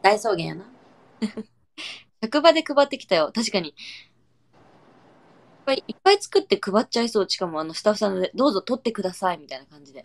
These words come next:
Speaker 1: あー、でもいいかもね。
Speaker 2: うん。
Speaker 1: 次はやろっかな、私もそうやって。
Speaker 2: しかもね、やっぱ買うより作った方が安い。全然。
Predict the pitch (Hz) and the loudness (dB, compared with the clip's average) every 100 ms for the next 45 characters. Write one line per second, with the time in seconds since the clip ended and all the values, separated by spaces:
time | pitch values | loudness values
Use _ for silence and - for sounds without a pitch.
0 | - 160 208 202 196 196 208 202 190 359 | 0 4 6 6 4 2 0 0 4 4
1 | - 339 202 185 190 196 - _ - 175 | 6 4 4 2 2 0 -6 _ -10 -10
2 | 156 - - - 214 349 440 202 254 - | -12 -18 -10 -4 2 6 10 8 6 2
3 | 508 277 202 202 202 185 - 180 170 - | 4 4 4 0 -4 -10 -4 -2 -2 -4
4 | - 160 - _ _ _ _ _ _ _ | -8 -8 -10 _ _ _ _ _ _ _
5 | - 208 175 165 170 - - - - 370 | -6 -4 -4 -8 -8 -8 -8 -6 0 2
6 | 427 226 170 160 - - 381 - 247 165 | 2 2 0 -4 -6 -6 -4 -2 -2 -2
7 | 151 170 - 277 196 _ 180 185 196 196 | -8 -12 -6 -2 -2 _ -8 -6 -4 -6